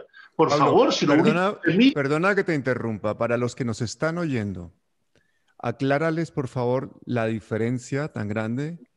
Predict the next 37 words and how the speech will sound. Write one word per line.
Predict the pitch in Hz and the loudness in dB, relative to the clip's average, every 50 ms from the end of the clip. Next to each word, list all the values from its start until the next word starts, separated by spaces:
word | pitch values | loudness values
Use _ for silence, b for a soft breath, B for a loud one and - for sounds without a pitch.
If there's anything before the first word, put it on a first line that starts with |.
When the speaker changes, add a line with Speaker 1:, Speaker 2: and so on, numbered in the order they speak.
| _ _ _ _ _ _ _ | _ _ _ _ _ _ _
Speaker 2:
entre | 107 107 101 - 104 104 | -6 -6 -6 -4 -4 -4
el | 101 87 | -6 -6
sionismo | - - 104 98 107 123 135 131 127 123 123 143 180 196 196 _ _ _ _ _ _ _ _ _ _ _ _ _ _ _ _ | -6 -8 -6 -2 -2 0 0 -2 -2 -4 -4 -4 -6 -8 -10 _ _ _ _ _ _ _ _ _ _ _ _ _ _ _ _
y | - 123 | -6 -4
el | 107 98 | -4 -4
semitismo. | - 113 98 95 92 - - 107 92 87 87 87 87 90 _ _ _ _ _ _ _ _ _ _ | -4 -4 -6 -6 -4 -4 -4 -6 -4 -6 -8 -10 -12 -14 _ _ _ _ _ _ _ _ _ _
Porque | - 123 113 123 | -6 -4 -2 -2
es | 131 - | -2 0
que | 160 156 | 0 0
muchísima | 151 147 - 156 160 190 175 - 165 156 | 2 2 2 4 6 6 6 6 6 4
Speaker 1:
Sí, | 151 | 4
no, | 160 165 180 | 4 4 4
Speaker 2:
gente | 180 180 180 180 - | 4 4 2 2 2
tiene | 175 170 170 165 | 0 0 0 0
esa | - 180 170 | 0 0 0
confusión | - 170 147 123 - 135 120 - 175 190 208 220 214 | 0 0 -2 -2 -2 -2 -2 0 0 0 0 0 -2
y | - 143 | -2 -2
entonces | 135 120 - 139 127 156 156 | -2 0 0 -2 -2 -2 -2
inmediatamente, | 160 156 151 147 135 165 156 156 165 165 156 - 175 180 - - | -2 0 0 0 2 0 0 0 -2 -4 -2 -2 -2 -2 -2 0
a-, | - 131 127 - - | -2 -2 -2 -2 -2
eh, | 120 127 - | -4 -4 -4
dices | 131 123 131 127 135 160 151 - B B B B B B B | -4 -6 -6 -4 -2 -4 -4 -6 B B B B B B B
algo | - 131 135 120 139 | -4 -2 -2 -2 -2
contra | 139 127 143 | -2 -2 -2
el | 131 | 0
sionismo | - 151 143 147 143 151 156 | 0 0 0 0 0 0 0
y | 156 | 0
dicen, | 131 143 151 | 0 -2 -2
"No, | 147 147 | -4 -4
no, | 139 139 | -2 -2
no, | 143 156 143 117 | -2 -2 -2 -4
es | 110 - | -4 -4
que | - 123 | -4 -2
eres | 127 151 139 | -2 0 -2
antisemita". | 156 139 - 117 - 113 101 113 117 - 107 98 95 - _ - | -2 -2 -4 -4 -4 -2 -2 -2 -2 -2 -4 -6 -8 -10 _ -6
Por | 120 107 - | -6 -6 -4
favor, | - 110 117 127 135 - - _ _ | -2 -2 0 0 0 -2 -4 _ _